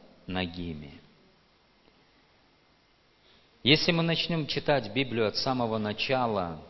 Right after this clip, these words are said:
м, когда люди пали, э, в Эдемском саду, мы находим, что они увидели свою наготу, они начали стыдиться,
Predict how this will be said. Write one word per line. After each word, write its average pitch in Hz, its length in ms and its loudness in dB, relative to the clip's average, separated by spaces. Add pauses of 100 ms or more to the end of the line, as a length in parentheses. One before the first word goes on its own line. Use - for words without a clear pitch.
(320)
м, 85 280 -12
когда 101 320 -2
люди 110 320 -2
пали, 110 580 0 (480)
э, 85 420 -12 (380)
в 87 80 -8
Эдемском 101 460 -6
саду, 101 500 -8 (960)
мы 95 160 -8
находим, 101 560 -4
что 87 480 -4 (640)
они 120 120 -2
увидели 110 420 -4
свою 101 400 -4
наготу, 98 540 -6
они 85 180 -8
начали 90 440 -8
стыдиться, 98 760 -10